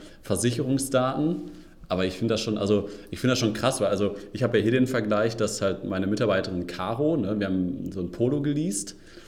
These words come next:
und da ist halt auch so ein Wimcar, digitales Fahrtenbuch ist da halt drin. Und das ist halt, ähm, wir müssen das digitale Fahrtenbuch quasi an das,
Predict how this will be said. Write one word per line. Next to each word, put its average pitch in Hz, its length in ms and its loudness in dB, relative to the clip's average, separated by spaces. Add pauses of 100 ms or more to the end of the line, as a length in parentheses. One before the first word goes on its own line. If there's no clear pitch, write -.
(200)
und 104 220 2
da 104 120 2
ist 104 140 -4
halt 107 120 -4
auch 104 120 -2
so 101 120 -4
ein 95 160 0
Wimcar, 127 480 0
digitales 104 600 -4
Fahrtenbuch 123 640 0 (200)
ist 120 200 -6
da 127 60 0
halt 120 180 -4
drin. 127 420 2 (680)
Und 107 400 2
das - 260 -4
ist 110 200 -6
halt, 110 340 2 (340)
ähm, 104 420 0
wir 104 80 2
müssen 113 160 0
das 107 100 -2
digitale 110 380 -2
Fahrtenbuch 113 360 -2
quasi 104 320 0
an 98 160 -2
das, 92 340 -4